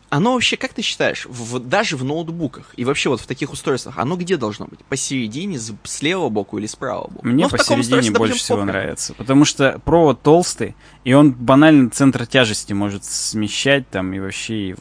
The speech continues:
Speaker 2: и всё такое.
Speaker 1: М, мне вот тоже посередине, но посередине, например, в Делах,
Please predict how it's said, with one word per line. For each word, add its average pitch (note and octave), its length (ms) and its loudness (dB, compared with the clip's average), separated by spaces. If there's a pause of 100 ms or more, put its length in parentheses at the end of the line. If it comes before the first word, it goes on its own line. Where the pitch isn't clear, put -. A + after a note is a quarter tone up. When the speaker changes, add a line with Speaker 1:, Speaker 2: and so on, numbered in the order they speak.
Speaker 2:
и - 80 -14
всё - 200 -12
такое. - 460 -14 (880)
Speaker 1:
М, D3 240 -8
мне F3+ 140 2
вот A3+ 100 0
тоже A3 160 -2
посередине, F#3+ 560 -4
но C3 120 -4
посередине, F3+ 480 -4
например, A3 300 -4
в C#3 120 -10
Делах, D3 460 -2